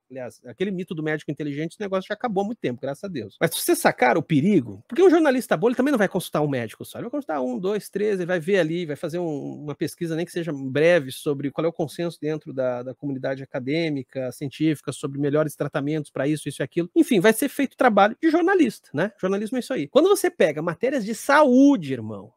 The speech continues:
pra bebê, dando dicas pros pais, a partir do respaldo de uma editora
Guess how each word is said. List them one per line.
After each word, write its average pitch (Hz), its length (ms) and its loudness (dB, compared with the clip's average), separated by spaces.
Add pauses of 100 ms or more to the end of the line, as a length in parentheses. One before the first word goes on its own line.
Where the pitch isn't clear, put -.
(320)
pra 247 240 6
bebê, 220 840 -2 (120)
dando 233 280 -2
dicas 190 500 0
pros - 220 -12
pais, 110 420 -8
a 165 80 -2
partir 208 280 0
do 247 80 -4
respaldo 202 460 -2
de 202 120 -8
uma 208 80 -4
editora 208 680 0